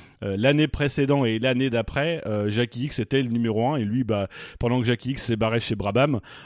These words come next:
euh, il a un peu fait office de numéro un et, bah, Ferrari voulait pas le confirmer en numéro un et préférait aller rechercher Jackie.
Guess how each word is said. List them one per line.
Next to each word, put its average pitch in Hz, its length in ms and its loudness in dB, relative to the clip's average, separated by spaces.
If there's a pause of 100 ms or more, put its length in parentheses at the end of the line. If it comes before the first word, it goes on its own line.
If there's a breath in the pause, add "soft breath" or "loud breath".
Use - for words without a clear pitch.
(120 loud breath)
euh, 98 420 0
il 110 200 0
a 110 160 2
un 110 40 2
peu 131 200 -2
fait - 120 -4
office 120 320 -2
de 110 140 0
numéro 110 400 0
un 147 180 -2
et, 107 400 0
bah, 101 140 -4
Ferrari 101 440 -2
voulait 107 260 -4
pas 117 100 -4
le 113 60 -4
confirmer 110 400 -6
en 123 80 -2
numéro 101 320 -2
un 123 140 -4
et 101 80 -6
préférait 104 420 -6
aller 92 180 -6
rechercher - 360 -12
Jackie. 101 360 -8